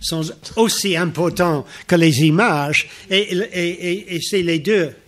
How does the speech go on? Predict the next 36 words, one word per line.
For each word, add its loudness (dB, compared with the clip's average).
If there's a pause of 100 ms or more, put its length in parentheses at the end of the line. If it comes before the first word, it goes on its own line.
qui -4
marchent 0
ensemble -4
dans -2
l'enfant -2 (320)
qui -4
doit 0
être -6 (420)
euh, -12 (300)
connu 0
par, -6 (260)
par -6 (340)
les, 0
les -2
paysagistes -2
et 4
les 2
historiens -2
des -4
jardins. -8 (140)
Les, -4 (220)
sont -2
les -2
historiens -2 (380)
en, -4
en -2
Amérique, -2
euh, -2 (240)
euh, -8
historiens 0
des 0
jardins -4
qui -4
ne -4
parlent -8
pas -10